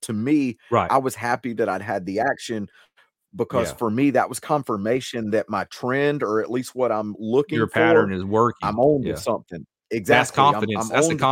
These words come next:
Speaker 1: I'm
Speaker 2: confidence builder. You put a fish on the
Speaker 1: Bingo,
Speaker 2: board already,
Speaker 1: bingo.
Speaker 2: and that's a big
Speaker 1: Yeah.
Speaker 2: confidence boost for you in the morning and stuff. Yeah. Especially when you
Speaker 1: Yeah,
Speaker 2: know
Speaker 1: I'd
Speaker 2: you gotta
Speaker 1: only
Speaker 2: get
Speaker 1: been
Speaker 2: your fish
Speaker 1: fishing about
Speaker 2: early. Yeah.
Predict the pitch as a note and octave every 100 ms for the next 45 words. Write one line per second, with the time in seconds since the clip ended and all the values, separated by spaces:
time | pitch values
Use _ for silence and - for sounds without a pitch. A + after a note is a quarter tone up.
0 | C3+ A#2 G2+ G#2+ F#2+ E2 D#2 - B2 C#3+
1 | D3+ B2+ C#3+ C3 C#3+ A#2+ C#3 C3+ C#3+ B2
2 | A#2 A2 C3 A#2+ - - _ _ - G#2
3 | A2 A2 F#2+ F2+ F2 - B2 A2 - F#2+
4 | F#2 B2+ F2+ F#2 F#2+ F2+ - F#2 F2 F2+
5 | F2 F2 F#2 F2+ E2+ D#2 - D#2 - F2+
6 | - - _ _ _ _ - A2 F#3 E3+
7 | C#3 A#2+ A#2 A#2 A2+ B2 A2+ B2 B2+ B2+
8 | - A#2 G#2 A#2 A2+ G2 F#2 _ _ _
9 | _ _ _ -